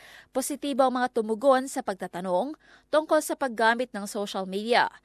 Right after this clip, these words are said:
bilang isang lugar upang makipag-ugnayan sa ibang mga katutubong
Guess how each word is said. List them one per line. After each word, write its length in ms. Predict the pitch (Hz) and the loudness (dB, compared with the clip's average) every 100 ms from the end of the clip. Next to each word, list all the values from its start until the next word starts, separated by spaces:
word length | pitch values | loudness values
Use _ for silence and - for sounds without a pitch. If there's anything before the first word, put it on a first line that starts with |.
| _ _ | _ _
bilang 320 | - 214 220 208 | -2 2 2 0
isang 240 | 226 202 | -4 -2
lugar 400 | 190 196 202 143 | -2 4 4 2
upang 240 | - 196 | -2 -4
makipag-ugnayan 880 | 190 190 180 - 160 175 180 214 208 | -6 -8 -10 -8 -12 -4 -2 -2 -2
sa 160 | 208 - | -4 -6
ibang 160 | 180 | -6
mga 320 | 180 170 170 165 | -6 -8 -8 -14
katutubong 400 | - 202 175 | -8 -8 -6